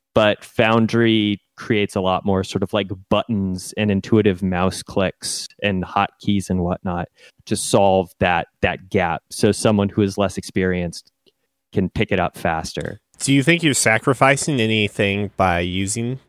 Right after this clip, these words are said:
Speaker 2: this over, uh, Roll twenty, though? Like, is there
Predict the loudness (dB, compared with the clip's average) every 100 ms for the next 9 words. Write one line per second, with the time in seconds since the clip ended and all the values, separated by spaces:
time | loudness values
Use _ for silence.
0 | _ _ -8 0 2 2 -2 -2 2 2
1 | 2 2 2 2 0 -2 -6 -2 -2 0
2 | -2 -2 -2 -2 -4 _ _ _ _ _
3 | _ _ _ -2 0 0 0 2 4 4
4 | 4